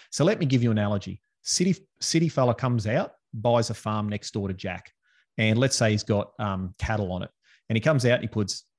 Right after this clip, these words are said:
a hundred, hundred cows on there, chucks a couple of bulls out with them, and then comes t-, back ten years later and say, "This farming gig's a waste of time. I, I don't have any cows left. They've all died, or I've got no calves."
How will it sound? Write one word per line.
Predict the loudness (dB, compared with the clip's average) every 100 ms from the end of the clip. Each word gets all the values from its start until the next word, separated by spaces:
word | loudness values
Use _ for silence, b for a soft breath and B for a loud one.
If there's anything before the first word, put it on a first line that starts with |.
| _
a |
hundred, | -4 0 0 -2
hundred | -2 -2 -2 -4
cows | 2 4 4 2
on | 0
there, | 0 -2 -6
chucks | -6 -6 -2
a |
couple | -4 -2
of | -4
bulls | -2 -2 -2
out | -4
with | -2
them, | -4 -4
and | -4
then | -6
comes | -2 -4 -4
t-, | -8 -6
back | -6 -4
ten | -4 -2
years | -2 0
later | 0 2
and | 0 -4
say, | -6 -6
"This | -8
farming | -2 0 2 0
gig's | -2 -6 -6
a | -4
waste | -2 -4 -4
of |
time. | -2 0 0
I, | -4 -4
I | -2
don't | 0
have | -2
any | -6
cows | -8 -2 -2 -2
left. | -6 -6
They've | -2
all | -2
died, | 2 2 4 2
or | -2
I've | -4
got | -8 -6
no | -8
calves." | -4 -4 -4 -6 -12